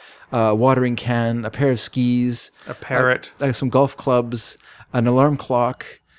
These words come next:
Speaker 1: He's somehow, he's, uh, carrying a, a doghouse on wheels.
Speaker 2: <laughs> Yeah.
Speaker 1: I don't know why you'd need that or why that would be sold.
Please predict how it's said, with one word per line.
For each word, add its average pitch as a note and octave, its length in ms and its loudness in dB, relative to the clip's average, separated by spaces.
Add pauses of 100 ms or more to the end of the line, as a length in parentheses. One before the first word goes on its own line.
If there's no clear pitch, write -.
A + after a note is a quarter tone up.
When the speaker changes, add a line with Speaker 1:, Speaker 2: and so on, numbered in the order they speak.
(120)
Speaker 1:
He's B2+ 220 -2
somehow, D#3 840 0
he's, C3+ 300 -4
uh, A2+ 120 -2 (200)
carrying D3 300 2
a, A#2 160 0 (140)
a A2+ 240 0
doghouse D3 540 0
on A#2+ 220 -6 (100)
wheels. B2+ 540 0
Speaker 2:
<laughs> D#3 140 -2
Yeah. B2 140 -2 (280)
Speaker 1:
I C3+ 60 0
don't C3 80 4
know C3 80 4 (100)
why B2+ 80 4
you'd A#2 380 0 (400)
need A#2+ 180 0
that B2 240 2
or A#2 80 2
why A2+ 160 2
that G#2+ 100 -2
would A2+ 120 -6
be A2 80 -4
sold. B2+ 500 -4